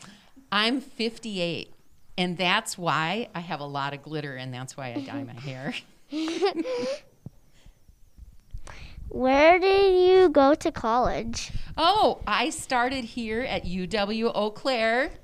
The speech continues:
Speaker 1: go Blue Goals,
Speaker 2: Mm-hmm.
Speaker 1: and I finished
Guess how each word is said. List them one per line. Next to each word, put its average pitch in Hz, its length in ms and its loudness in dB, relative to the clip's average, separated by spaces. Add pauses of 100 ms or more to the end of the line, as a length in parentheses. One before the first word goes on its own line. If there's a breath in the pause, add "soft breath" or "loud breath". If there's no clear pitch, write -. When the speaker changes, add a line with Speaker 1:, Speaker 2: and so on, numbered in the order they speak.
(120)
Speaker 1:
go 208 180 -2
Blue 254 320 -4
Goals, 190 580 -2
Speaker 2:
Mm-hmm. 240 120 -4
Speaker 1:
and - 120 0
I 180 120 -2
finished 240 760 -6